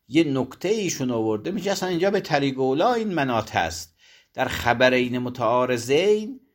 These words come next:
ممکنه بیایم بگیم مثلاً هر دو خبرند دیگه، خبر ظنی ان،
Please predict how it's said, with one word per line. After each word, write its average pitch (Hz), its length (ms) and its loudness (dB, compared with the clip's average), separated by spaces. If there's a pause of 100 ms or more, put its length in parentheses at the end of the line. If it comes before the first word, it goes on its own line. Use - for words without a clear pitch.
(840)
ممکنه 131 880 0
بیایم 196 380 0
بگیم 196 240 -2
مثلاً 185 280 -2
هر 160 200 6
دو 190 420 0 (2500)
خبرند 147 680 4
دیگه، 110 200 -8
خبر 170 420 0
ظنی 143 600 0
ان، 87 320 -4